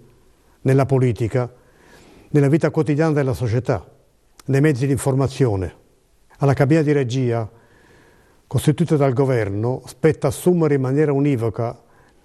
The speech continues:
le necessarie decisioni in collaborazione con le regioni, coordinando le varie competenze e responsabilità.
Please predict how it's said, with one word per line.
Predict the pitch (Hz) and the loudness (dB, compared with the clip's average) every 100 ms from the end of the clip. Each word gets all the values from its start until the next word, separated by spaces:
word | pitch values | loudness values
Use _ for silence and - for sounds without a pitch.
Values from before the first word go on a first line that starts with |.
| - | -4
le | 131 | 0
necessarie | 143 135 131 156 165 147 | 0 0 0 0 2 2
decisioni | 139 - 120 131 104 101 104 - _ _ _ _ - | 0 -2 0 0 -2 -4 -6 -10 _ _ _ _ -4
in | 147 | -2
collaborazione | 147 139 131 139 - 165 156 | 0 0 0 0 0 0 0
con | 143 135 | 0 0
le | 135 | 0
regioni, | 123 113 104 92 87 - _ _ _ - - | 0 0 -2 -4 -8 -12 _ _ _ -20 -2
coordinando | 135 139 156 143 104 104 104 120 113 - | 2 2 2 0 -2 -2 -2 -4 -6 -4
le | 127 | 0
varie | 135 131 | 2 0
competenze | 120 123 104 120 151 165 - 147 | 0 -4 -2 0 2 0 0 -2
e | |
responsabilità. | 131 143 123 131 120 117 104 95 | 0 -2 0 0 0 -2 -4 -6